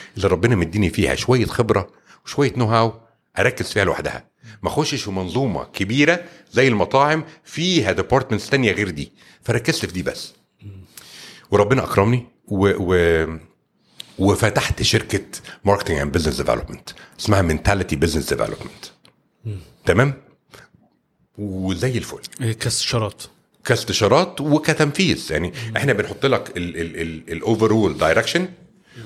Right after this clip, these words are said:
Speaker 1: ولو عايزنا نحط لك البلان وننفذها بننفذها.
Speaker 2: حلو.
Speaker 1: ساعتها، آه، الموضوع بقى كويس قوي،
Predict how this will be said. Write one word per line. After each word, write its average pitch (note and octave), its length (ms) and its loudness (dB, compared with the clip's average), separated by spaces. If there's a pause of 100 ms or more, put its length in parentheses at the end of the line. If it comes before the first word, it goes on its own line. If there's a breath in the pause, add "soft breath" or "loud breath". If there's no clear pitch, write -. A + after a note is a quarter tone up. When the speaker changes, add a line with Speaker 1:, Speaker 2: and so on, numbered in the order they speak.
Speaker 1:
ولو B2+ 160 4
عايزنا C#3 260 2
نحط F#2+ 240 -2
لك C3+ 160 0
البلان F#2+ 320 0
وننفذها D#3 560 2
بننفذها. F3 560 0 (120)
Speaker 2:
حلو. - 160 -12 (960 loud breath)
Speaker 1:
ساعتها، D3+ 840 2
آه، F#2+ 320 0
الموضوع A2+ 840 0 (800 loud breath)
بقى E2 600 0
كويس G2 260 2
قوي، A#2+ 180 0